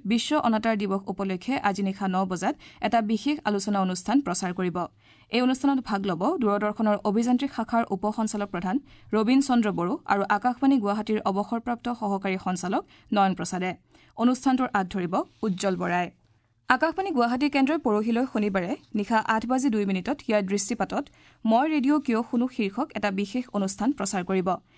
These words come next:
এই অনুষ্ঠানত বিশ্ববিদ্যালয়ৰ অধ্যাপক, সমাজকৰ্মী, প্ৰাক্তন উগ্ৰপন্থী নেতা আৰু সৰ্বসাধাৰণ ৰাইজে ৰেডিঅ'ৰ সৈতে তেওঁলোকৰ সম্পৰ্ক আৰু আকাশবাণীৰ পৰা তেওঁলোকৰ প্ৰত্যাশা সম্পৰ্কত মন্তব্য আগবঢ়াব। অনুষ্ঠানটোৰ পৰিকল্পনা, প্ৰযোজনা আৰু উপস্থাপন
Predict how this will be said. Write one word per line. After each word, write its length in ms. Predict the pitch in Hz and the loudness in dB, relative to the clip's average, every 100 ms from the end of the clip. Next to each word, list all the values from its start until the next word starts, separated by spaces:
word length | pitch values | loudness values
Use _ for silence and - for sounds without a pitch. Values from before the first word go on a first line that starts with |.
| - - - | -20 -10 0
এই 60 | 277 | 2
অনুষ্ঠানত 380 | 269 294 349 370 277 | 2 0 -2 -2 0
বিশ্ববিদ্যালয়ৰ 600 | 214 - 247 240 254 262 - | 0 0 0 2 2 0 0
অধ্যাপক, 400 | 185 214 208 240 - - | -4 -4 -4 -4 -6 -4
সমাজকৰ্মী, 580 | 202 202 - 208 185 240 - - | 0 0 0 0 0 -2 -4 -2
প্ৰাক্তন 340 | 208 - 226 - | -2 0 -2 -2
উগ্ৰপন্থী 480 | 208 220 233 240 247 202 | -2 -2 2 0 2 -2
নেতা 180 | 175 208 359 - | 0 -2 0 0
আৰু 100 | 202 214 | 0 2
সৰ্বসাধাৰণ 600 | 233 220 277 277 277 294 226 | 0 2 0 2 6 6 6
ৰাইজে 260 | 190 180 226 - - _ 226 | 0 -2 -6 -10 -20 _ 0
ৰেডিঅ'ৰ 300 | 247 269 330 | 2 4 2
সৈতে 200 | 349 339 311 | 0 0 2
তেওঁলোকৰ 300 | 226 208 214 - | 0 0 0 2
সম্পৰ্ক 400 | 208 226 220 220 302 - - | 0 2 0 0 -2 -2 0
আৰু 100 | 233 - | 0 0
আকাশবাণীৰ 460 | 208 254 262 277 294 | 0 0 2 4 4
পৰা 120 | 269 269 | 4 0
তেওঁলোকৰ 300 | 233 202 202 202 | 2 0 0 -2
প্ৰত্যাশা 440 | 202 196 214 208 220 - | -2 -2 -4 -2 -4 -2
সম্পৰ্কত 440 | 190 185 180 247 - _ - | -2 -2 -2 -2 -4 _ 0
মন্তব্য 360 | 202 196 214 214 - | 0 2 -2 -2 -2
আগবঢ়াব। 380 | 196 180 185 190 196 - _ - - - | -2 -2 -4 0 0 -2 _ -20 -12 0
অনুষ্ঠানটোৰ 440 | 254 285 320 302 320 | 0 2 2 4 4
পৰিকল্পনা, 500 | 254 220 247 240 254 277 | 2 2 0 2 2 2
প্ৰযোজনা 440 | 220 196 196 202 220 - | 2 0 0 2 0 0
আৰু 80 | 202 196 | -2 -2
উপস্থাপন 460 | 190 196 190 185 | -2 -4 -4 -2